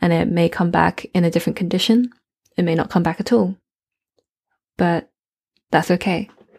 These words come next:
'cause I'm really interested in seeing what this newfound space will be taken up by. Which brings me to my final share today. And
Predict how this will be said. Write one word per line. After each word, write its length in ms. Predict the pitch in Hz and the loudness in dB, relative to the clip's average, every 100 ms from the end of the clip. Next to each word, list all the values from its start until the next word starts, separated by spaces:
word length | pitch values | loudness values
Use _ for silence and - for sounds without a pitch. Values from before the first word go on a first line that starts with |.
| _ _ | _ _
'cause 200 | - 175 | 0 2
I'm 180 | 165 170 | 0 0
really 260 | 175 165 - | 0 2 2
interested 560 | 196 196 - 160 156 | 2 0 0 -2 -2
in 160 | - 165 | -4 -4
seeing 480 | - 160 156 151 180 | 0 0 0 -2 0
what 200 | 165 - | 0 0
this 220 | 160 180 | -6 0
newfound 380 | 165 165 151 - | 0 0 -2 -2
space 420 | 170 165 185 - - - - - | -2 -2 -4 -14 -20 -18 -18 -4
will 140 | 190 190 | 2 4
be 100 | 185 | 4
taken 300 | 170 160 165 | 2 0 -2
up 140 | - | -4
by. 240 | - 214 180 _ _ _ _ _ _ _ _ _ _ _ _ _ _ _ _ _ _ - - - - - _ | -6 -6 -10 _ _ _ _ _ _ _ _ _ _ _ _ _ _ _ _ _ _ -20 -20 -20 -20 -20 _
Which 220 | 220 - | -6 0
brings 320 | 233 247 247 220 | 4 4 6 6
me 260 | 214 208 | 6 4
to 480 | 214 - 196 190 202 | 0 2 4 4 2
my 300 | 190 196 202 | 0 2 2
final 440 | 202 196 226 262 170 | 0 0 2 2 -2
share 380 | - - - _ _ _ | -6 -8 -10 _ _ _
today. 380 | - - - - _ _ _ _ _ _ _ _ _ _ _ _ _ - _ - - _ _ _ | -12 -8 -8 -12 _ _ _ _ _ _ _ _ _ _ _ _ _ -20 _ -20 -20 _ _ _
And 440 | 190 185 180 185 | 0 2 2 -2